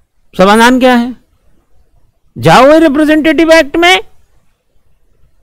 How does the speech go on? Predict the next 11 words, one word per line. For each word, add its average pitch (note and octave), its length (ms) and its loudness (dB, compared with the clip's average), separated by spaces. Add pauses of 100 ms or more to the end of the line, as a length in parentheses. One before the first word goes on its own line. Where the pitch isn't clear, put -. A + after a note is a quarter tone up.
(400)
जाओ G#3+ 240 4
section C#4+ 520 0
eighty B3 380 0
में, F4 300 2 (760)
जाओ F#3+ 280 4
हाई D4+ 240 4
court, F4 320 2 (3250)
मामला C4 300 2
पहुंचा C#4+ 360 0
सुप्रीम D#4 400 -2
कोर्ट। E4+ 260 4